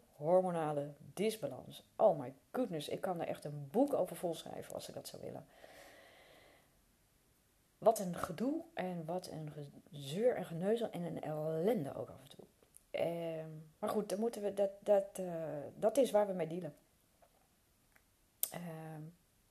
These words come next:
maar het, het, zo ellendig hoeft het dus niet te zijn. Laat ik het zo zeggen. Oké,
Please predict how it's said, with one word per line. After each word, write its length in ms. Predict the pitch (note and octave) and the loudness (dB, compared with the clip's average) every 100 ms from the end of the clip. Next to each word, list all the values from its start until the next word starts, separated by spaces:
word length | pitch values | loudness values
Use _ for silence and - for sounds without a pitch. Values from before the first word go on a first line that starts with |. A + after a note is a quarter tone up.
| _ _ _ | _ _ _
maar 220 | G3 - - | -2 -2 -2
het, 180 | G3 - | -6 -4
het, 180 | - - - | -6 -6 -12
zo 220 | D#3 F#3+ A3+ | 0 4 4
ellendig 300 | G#3+ G3 F3+ | 4 0 -4
hoeft 160 | F3+ | -10
het 80 | D3 | -12
dus 140 | D3 | -10
niet 160 | - D#3 | -8 -8
te 80 | D3 | -4
zijn. 340 | - C#3+ - - _ _ _ _ _ - | -2 -2 -6 -16 _ _ _ _ _ -14
Laat 140 | - | -12
ik 80 | - | -12
het 120 | - | -14
zo 60 | - | -14
zeggen. 240 | - - - _ _ - - - - - - - - - - - - - - - _ _ _ _ _ _ _ _ - | -16 -20 -20 _ _ -20 -20 -20 -20 -20 -20 -20 -20 -20 -20 -20 -20 -20 -20 -20 _ _ _ _ _ _ _ _ 6
Oké, 460 | A#4 A#4 E4+ D3+ | 6 8 4 4